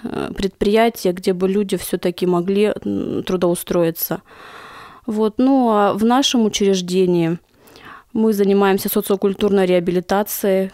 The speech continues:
где у нас есть различные кружки, где люди могут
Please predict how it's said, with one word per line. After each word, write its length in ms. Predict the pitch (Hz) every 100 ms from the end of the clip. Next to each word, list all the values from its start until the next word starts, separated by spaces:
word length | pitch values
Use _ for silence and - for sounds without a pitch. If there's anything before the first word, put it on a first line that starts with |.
| -
где 160 | 196
у 60 | 185
нас 240 | 185 180
есть 300 | - 180 175
различные 520 | 185 180 190 - 196 180
кружки, 560 | 185 185 - - 262 - - - -
где 460 | 202 190 202 190 180
люди 540 | 202 233 247 226 202 196 - _ _ _ _
могут 520 | 226 208 196 196 -